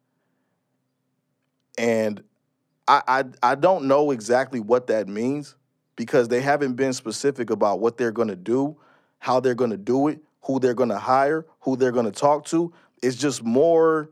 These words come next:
trick bag language at the end of the day to be able to make yourself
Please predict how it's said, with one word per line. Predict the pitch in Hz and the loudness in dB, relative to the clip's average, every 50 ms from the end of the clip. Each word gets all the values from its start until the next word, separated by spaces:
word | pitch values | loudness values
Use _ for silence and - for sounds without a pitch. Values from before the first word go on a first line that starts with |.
| _ _ _ _ _ _ _ - | _ _ _ _ _ _ _ -10
trick | - - 165 143 120 113 | 0 0 0 0 2 2
bag | 127 131 135 127 123 107 | 2 4 4 4 2 0
language | 107 120 131 135 135 123 110 101 101 95 95 - - _ _ _ _ _ _ _ _ _ _ _ - - | 0 0 2 2 2 0 -2 -6 -8 -10 -12 -16 -20 _ _ _ _ _ _ _ _ _ _ _ -4 -4
at | 113 107 | -4 -2
the | - 110 104 123 | -4 -6 -2 0
end | 127 127 120 | 0 0 0
of | 113 | -2
the | 104 101 | -4 -6
day | 92 101 117 123 117 104 98 92 95 _ _ _ _ _ _ _ _ _ _ _ _ _ _ _ _ - | -2 0 2 2 2 0 -2 -6 -10 _ _ _ _ _ _ _ _ _ _ _ _ _ _ _ _ -6
to | - 139 | -4 -4
be | 120 120 139 143 151 | 0 0 2 2 2
able | 151 147 135 139 | 2 2 2 0
to | 131 | 0
make | 131 135 139 139 131 135 | 2 2 2 0 0 -2
yourself | 135 127 127 - 143 135 127 127 123 117 117 - | -4 -4 -4 0 2 2 4 4 2 0 -2 -10